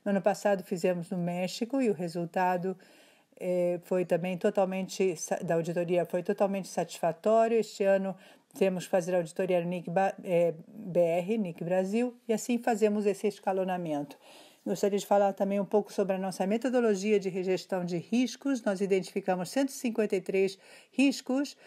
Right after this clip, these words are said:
eh, que atendemos, eh, anualmente. Depois de, de valori-, de avaliá-los, eh, eh, eh, e aplicá-los, temos cinco riscos residuais, e esses são de maneira permanente, né?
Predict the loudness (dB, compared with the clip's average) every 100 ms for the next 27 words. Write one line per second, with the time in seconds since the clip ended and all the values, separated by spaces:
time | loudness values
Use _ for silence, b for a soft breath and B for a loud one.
0 | B B -2 2 2 0 -2 0 0 0
1 | -2 -2 0 0 0 -2 -4 -4 -2 -2
2 | -2 -4 -4 0 2 2 0 0 -2 -2
3 | B B B -2 2 2 2 -2 -4 -10
4 | -12 -12 -4 4 4 4 0 -4 -4 0
5 | 0 0 0 4 4 2 2 4 4 2
6 | -2 -6 -10 -4 0 0 0 -4 -8 -4
7 | -2 0 0 -2 -4 -6 -2 -2 -2 -2
8 | 0 0 0 6 6 4 -2 0 2 2
9 | 0 -2 2 2 2 0 -2 -2 -4 -2
10 | 0 0 0 0 0 -4 -6 B B B
11 | 0 4 4 2 -4 2 2 2 0 0
12 | 0 -2 -2 -2 -2 -2 -4 -6 -8 -6
13 | -4 -4